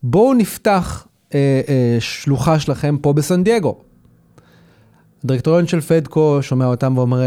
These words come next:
"תשמעו, אנחנו לא למטרות רווח, זה לא כזה מעניין אותנו." עכשיו, סול פרייס גדל במין תרבות, כאילו, הוא אדם מאוד הוגן. הוא אדם מאוד הוגן עם ערכים וזה,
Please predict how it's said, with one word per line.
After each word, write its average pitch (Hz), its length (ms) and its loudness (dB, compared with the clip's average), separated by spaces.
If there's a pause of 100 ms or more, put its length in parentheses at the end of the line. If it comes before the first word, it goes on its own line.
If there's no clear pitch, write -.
(380)
"תשמעו, 180 280 -2
אנחנו 123 180 -2
לא 131 100 2
למטרות 156 320 -2
רווח, 101 280 -2
זה 110 100 -4
לא 113 100 -2
כזה 120 160 -2
מעניין 107 260 0
אותנו." 95 200 -6 (2500)
עכשיו, 123 220 -4 (120)
סול 208 260 2
פרייס 156 640 0 (160)
גדל 143 380 2
במין 143 360 0
תרבות, 139 580 -2 (580)
כאילו, 240 240 0
הוא 160 360 0
אדם 226 240 2
מאוד 185 220 2
הוגן. 120 360 -2 (1400)
הוא 120 120 -2
אדם 196 180 0
מאוד 208 200 2
הוגן 147 260 2
עם 147 140 0
ערכים 104 500 -2
וזה, 131 260 -2